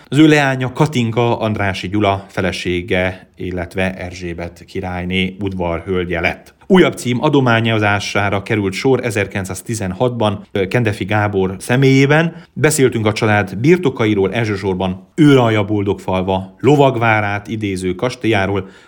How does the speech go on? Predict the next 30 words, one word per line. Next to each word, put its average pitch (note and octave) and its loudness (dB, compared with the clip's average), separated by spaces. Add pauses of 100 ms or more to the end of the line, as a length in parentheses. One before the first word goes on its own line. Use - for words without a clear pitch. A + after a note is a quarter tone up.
amely G2+ -4
mai A2 0
alakját F#2+ -2
a F2 -8
tizenkilencedik F#2 -8
század F#2 -6 (120)
második F#2+ -4
felében F#2 -4
nyerte F#2+ -4
el, D3+ 0
de B2 -2
megemlítettük F#2+ -4
a F#2 -6
család F2+ -10
kolozsvári F2+ -8
és F2+ -12
marosvásárhelyi F2 -8
palotáit E2 -8
is. - -8 (180)
Majd D#3 2
következtek C3 0
a G#2 0
Nopcsák, F3 -2
Nopcsa C#3 -2
Elek, C3+ 0
Erdély G2+ -4
udvari F#2+ -4
kancellárja, C3+ 0
testvére G2+ -4
László, D3+ 0